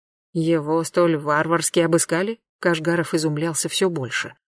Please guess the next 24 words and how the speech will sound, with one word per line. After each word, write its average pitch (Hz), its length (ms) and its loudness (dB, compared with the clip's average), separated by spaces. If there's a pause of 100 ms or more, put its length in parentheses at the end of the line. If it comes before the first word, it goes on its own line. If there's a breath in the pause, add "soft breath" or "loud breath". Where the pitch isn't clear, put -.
(240)
"Но 170 300 2
для 160 240 2
чего? 185 460 -4 (480)
Он, 165 340 2
по 175 180 2
информации 160 600 0
его 165 280 2
семьи, 170 460 2
переданный 156 680 0
господину 160 560 0
советнику 165 560 0
местной 165 340 0
полиции, 151 720 -2
бедный 156 380 2
простой 180 340 0
человек, 202 560 -2 (480)
многодетный 165 800 0
отец, - 380 -6 (500)
долгое 170 400 4
время 185 260 2
находился 170 640 0
без 160 220 -2
постоянного 170 640 0
заработка. 165 580 -4